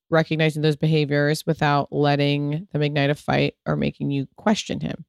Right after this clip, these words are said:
So, 'cause I know I've said he's, like, a hot-headed Italian.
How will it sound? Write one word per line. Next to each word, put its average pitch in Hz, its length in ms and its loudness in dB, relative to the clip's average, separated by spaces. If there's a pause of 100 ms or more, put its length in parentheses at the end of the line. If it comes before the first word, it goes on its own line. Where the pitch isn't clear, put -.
(1400)
So, 196 680 4 (1500)
'cause 190 140 6
I 175 80 6
know 170 100 6
I've 160 140 2
said 147 120 0
he's, 143 200 0
like, 139 140 0
a 139 60 2
hot-headed - 440 -2
Italian. - 440 -8